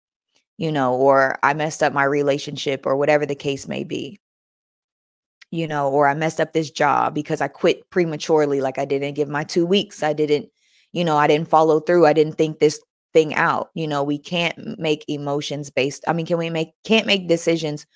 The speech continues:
solely based off emotion. Because what's that song? "Your mind can play tricks on you." <laughs> So you want to make sure that you are making good decisions for yourself. Now, are you gonna be perfect? No.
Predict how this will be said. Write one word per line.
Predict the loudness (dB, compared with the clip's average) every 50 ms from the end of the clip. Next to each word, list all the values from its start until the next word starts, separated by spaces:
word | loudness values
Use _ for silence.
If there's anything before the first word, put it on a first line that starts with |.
| _ _ _ -14
solely | -10 -6 0 4 6 6 8 6 6 4 2 2 2
based | 2 2 0 0 -2 -4 -6
off | -6 -6 -6
emotion. | -8 -8 -8 -8 -8 -10 -12 -14 -14 -14 -14 -16 _ _ _ _ _ _ _ _ _ _ _ _ _ _ _ _ _ _ _ _ _ _ _ _ _ _ _ _ _ _ -6
Because | -4 0 2 2 2 2 -2 -6 0
what's | 0 0 2 2
that | 0 -2 0
song? | 0 -2 0 0 0 0
"Your | 0 0
mind | 0 0 0 0 -2
can | 2
play | 4 4 4 4
tricks | 4 2 2 2 2 0 -2
on | 0 0 0 0
you." | -2 -4 -8 _ -2 -2
<laughs> | -2 -2 2 0 0 0 0 -8 _ _ _ -20 _ _
So | -10 -8 -6
you | -4 -4 -4
want | -4 -4 -4 -4 -4 -4 -6
to | -8 -8 -6
make | -4 -4 -6 -6
sure | -6 -4 0 0 2 2 2 2
that | 0 -2 -2 -2
you | -4 -4 -2 -2
are | -2 -2 -2
making | -4 -6 -6 -6 -6 -6 -6 -8 -6 -6 -6 -8 -8 -10 -12 -14 _ _ _ _ _ _ _ _ _ _ _ _ -18 -14 -4
good | 2 4 6 8 8 6 6 4 -2 -6 -4 -4
decisions | -4 -4 -4 -4 -2 0 0 0 0 -2 -6 -6 -6 -8 -10 -6
for | 0 2 2
yourself. | 2 2 -2 -2 -2 -2 -2 -2 -2 -4 -8 -4 0
Now, | 2 2 4
are | 4 4 4
you | 2 2
gonna | 0 0 0
be | 0 -2
perfect? | -2 -2 -2 -2 0 -2 -6 -6 _ -8
No. | -6 -6 -6 -6